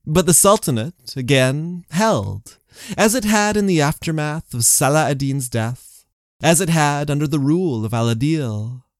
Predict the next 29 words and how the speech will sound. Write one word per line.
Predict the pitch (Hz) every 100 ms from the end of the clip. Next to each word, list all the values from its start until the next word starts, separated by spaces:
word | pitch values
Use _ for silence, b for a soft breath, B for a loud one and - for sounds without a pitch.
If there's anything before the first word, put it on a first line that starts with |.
| _ _ _ _ _ _ -
Perhaps | 254 233 147 -
the | 135
most | 120 113
striking | - 143 156 180 156 110
series | 107 127 117 113 104
of | 110
events | 104 107 113 147 - 135
of | 120
that | 120
long | 120 117 117 120
reign | 117 120 120 120 127 - B B -
concerned | 226 - 247 233 214
what | 214
to | 202
do | 165 233 175
about | 104 107
Frederick. | - 110 101 107 107 - - _ _ _ _ _
The | 156 180
Sultan | 247 240 214 139
would | 127
have | 110
been | 110 107
keen | - 160 151 117 104 B B 185
to |
come | 190 240 226
to | 196
a |
quick | - 160 -
arrangement. | 123 110 117 104 95 - 113 -